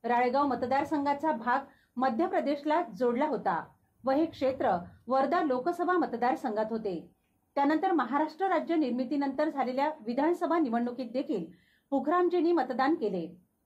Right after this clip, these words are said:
अठ्ठावीस जानेवारी एकोणवीसशे सतरा रोजी जन्मलेले पुखरामजी यांनी महात्मा गांधी यांच्या सभा बघितल्यात.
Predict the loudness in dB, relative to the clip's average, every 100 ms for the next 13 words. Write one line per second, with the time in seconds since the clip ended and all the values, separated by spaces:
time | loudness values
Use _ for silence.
0 | _ -4 -4 -2 -2 0 0 0 0 -2
1 | -4 -4 -2 -2 -2 -2 -4 -4 -4 -2
2 | 0 0 0 -2 -6 -6 -16 -10 -2 2
3 | 2 2 2 0 -2 -4 0 0 0 -4
4 | -8 -16 _ -4 0 2 2 2 -2 0
5 | 0 2 2 2 0 -2 0 -2 -2 -2
6 | 0 0 -2 -4 -4 -4